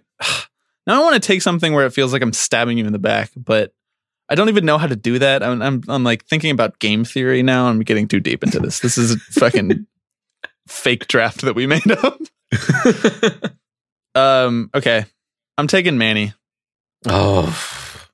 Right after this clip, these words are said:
Speaker 1: Yeah.
Speaker 2: Yeah. Yeah, that's good.
Speaker 1: The N L West is actually kinda thin. You know, the Padres are really interesting, and obviously Manny going there gives it a little more depth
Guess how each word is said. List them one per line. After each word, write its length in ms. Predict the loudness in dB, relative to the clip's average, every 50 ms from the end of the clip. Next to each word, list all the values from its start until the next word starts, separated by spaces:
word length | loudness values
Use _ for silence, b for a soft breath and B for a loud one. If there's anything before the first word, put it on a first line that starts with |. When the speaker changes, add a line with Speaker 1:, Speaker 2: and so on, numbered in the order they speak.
| _ _ -6
Speaker 1:
Yeah. 300 | -2 0 2 2 0 0 -4 _ _ -8
Speaker 2:
Yeah. 340 | -6 -4 -2 -2 -4 -4 -8 -12 _ _ -8
Yeah, 160 | -6 -4 -4
that's 140 | -6 -6 -4
good. 260 | -4 -4 -4 -4 -6 _ _ _ _ _ _ _ _ _ _ -6
Speaker 1:
The 180 | 0 0 2 2
N 100 | 4 2
L 120 | 2 4
West 280 | 4 4 4 2 0 -2
is 100 | 0 0
actually 340 | 0 0 0 -2 -2 -2 -2
kinda 220 | -2 -2 -2 -2
thin. 360 | -2 -2 -2 -2 0 0 0 -2 _ _ _ _ _ _ _ _ -6
You 100 | -2 0
know, 160 | 2 2 2
the 100 | 2 0
Padres 320 | 0 0 -2 0 0 0 0
are 60 | 2
really 200 | 2 2 2 2
interesting, 600 | 0 0 -2 -2 0 0 2 2 2 0 0 0 0
and 300 | 0 2 2 2 2 2
obviously 400 | 0 0 0 0 0 0 2 2
Manny 320 | 2 4 2 2 2 2
going 320 | 2 0 0 0 2 0 0
there 160 | 0 0 2
gives 200 | 0 0 0 0
it 80 | 0
a 60 | 0 0
little 220 | 0 0 0 0
more 140 | 0 0 -2
depth 280 | -2 -2 -4 -6 -6